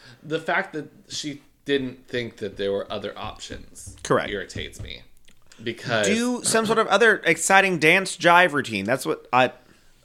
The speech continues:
Speaker 1: Do a Chi Chi, oh, a Chi, the Chi Chi
Speaker 2: Mm.
Speaker 1: Devane act. That, I mean, that was better than this.
Speaker 2: Honestly. Oh, R I P Chi Chi.
Speaker 1: And the
Speaker 2: Um,
Speaker 1: wig?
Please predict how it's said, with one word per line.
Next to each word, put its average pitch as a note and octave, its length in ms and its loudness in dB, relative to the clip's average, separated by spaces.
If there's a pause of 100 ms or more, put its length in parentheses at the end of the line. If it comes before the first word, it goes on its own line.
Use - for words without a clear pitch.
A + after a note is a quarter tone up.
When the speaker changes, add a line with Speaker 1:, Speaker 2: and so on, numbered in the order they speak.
Speaker 1:
Do G#3 240 -2
a F#3 80 4
Chi - 580 -12
Chi, F#3+ 320 -10 (100)
oh, G2+ 400 -10
a B2 100 -18
Chi, - 260 -16
the D3+ 120 -16
Chi G3 180 -12
Chi G3+ 180 -10
Speaker 2:
Mm. F3 60 -12
Speaker 1:
Devane F3 400 -6
act. G2+ 300 -10
That, G2 280 -10
I D3 60 -6
mean, D#3+ 160 -6
that F3+ 160 0
was C3+ 120 -4
better C3+ 260 2
than A2 200 -8
this. B2 280 -4
Speaker 2:
Honestly. A#2+ 560 0
Oh, B2 400 -2 (180)
R C3 160 2
I B2+ 80 0
P A2+ 180 -10
Chi G#2 160 -8
Chi. F2 240 -10 (680)
Speaker 1:
And A#2+ 280 4
the - 100 2
Speaker 2:
Um, A#2+ 80 -6
Speaker 1:
wig? C4+ 480 -4